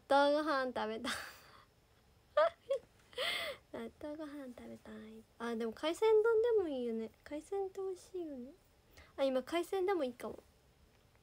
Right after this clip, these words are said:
うん。ローソン近くにあるから買ってくるよ。だっ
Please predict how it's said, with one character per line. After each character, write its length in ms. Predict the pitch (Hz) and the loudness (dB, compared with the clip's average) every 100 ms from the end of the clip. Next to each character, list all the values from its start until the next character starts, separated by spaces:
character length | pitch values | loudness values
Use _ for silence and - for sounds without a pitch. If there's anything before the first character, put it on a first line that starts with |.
| - | -14
う 20 | |
ん。 320 | 247 233 240 - _ - _ _ - _ _ _ _ _ - - _ - - _ _ _ _ _ _ _ _ - _ _ _ _ _ _ - _ _ _ _ - _ _ _ _ _ - _ _ _ - | -8 -8 -10 -16 _ -20 _ _ -20 _ _ _ _ _ -20 -20 _ -20 -20 _ _ _ _ _ _ _ _ -20 _ _ _ _ _ _ -20 _ _ _ _ -20 _ _ _ _ _ -20 _ _ _ 4
ロ 140 | 285 | 4
ー 20 | |
ソ 140 | 311 277 | 6 2
ン 80 | 247 | 0
近 180 | - - | -6 -8
く 100 | 226 | -6
に 60 | |
あ 60 | 220 | -4
る 60 | |
か 120 | 214 214 | -6 -12
ら 40 | |
買 100 | - | -14
っ 40 | |
て 80 | - | -16
く 100 | - | -14
る 60 | 254 | -14
よ。 60 | |
だ 60 | |
っ 40 | 220 | -14